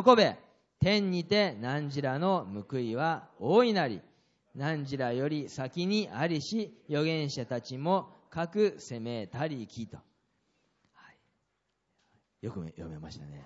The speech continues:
古い日本語ですけども、この「汝ら」っていうのは、あのー、ね、何時とか、今十一時とかじゃなくて、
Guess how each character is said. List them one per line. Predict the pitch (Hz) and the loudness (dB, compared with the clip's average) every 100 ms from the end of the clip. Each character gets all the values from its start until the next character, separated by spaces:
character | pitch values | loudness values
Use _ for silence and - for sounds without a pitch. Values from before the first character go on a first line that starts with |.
| - - | -8 -2
古 | 143 | 2
い | 120 80 - _ _ _ | 2 0 -8 _ _ _
日 | 113 | -8
本 | 92 92 | -6 -6
語 | 90 | -4
で | 87 82 | -6 -8
す | - | -10
け | 82 | -10
ど | 95 | -6
も、 | 123 101 - - - | -4 -6 -10 -20 -10
こ | 131 | -2
の | 160 | 2
「汝 | 254 277 247 240 | 2 0 -2 0
ら」 | 220 | 2
っ | 220 | 0
て | 190 | -2
い | 147 | -4
う | |
の | 127 | -2
は、 | 131 123 98 - _ - | -2 -2 -4 -12 _ -14
あ | 101 98 | -8 -6
の | 92 90 87 87 87 80 67 - | -4 -2 -2 -4 -6 -10 -16 -18
ー、 | |
ね、 | 101 92 80 90 | -16 -16 -18 -12
何 | 131 107 | -10 -8
時 | 107 113 | -8 -8
と | 90 | -10
か、 | 78 | -10
今 | 98 85 | -10 -8
十 | 90 110 | -4 -4
一 | - | -4
時 | 127 110 | -8 -10
と | |
か | - 143 | -8 -4
じ | 123 | -4
ゃ | |
な | 107 | -6
く | - | -8
て、 | 110 | -10